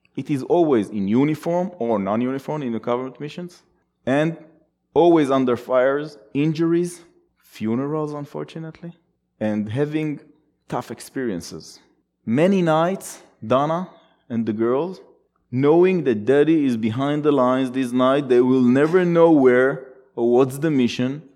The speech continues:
but they knew that they are waiting all night long, not going to sleep, waiting to, to hear the C H fifty-three Sikorsky's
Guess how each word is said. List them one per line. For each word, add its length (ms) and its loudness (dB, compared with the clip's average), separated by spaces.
but 240 2
they 200 4
knew 320 2
that 160 -4
they 80 4
are 180 6
waiting 720 2
all 240 2
night 300 -2
long, 340 -4
not 160 -4
going 220 -4
to 80 -16
sleep, 380 -10
waiting 380 2
to, 100 -6
to 120 -4
hear 340 2
the 160 -2
C 300 -2
H 200 0
fifty-three 560 -4
Sikorsky's 880 -4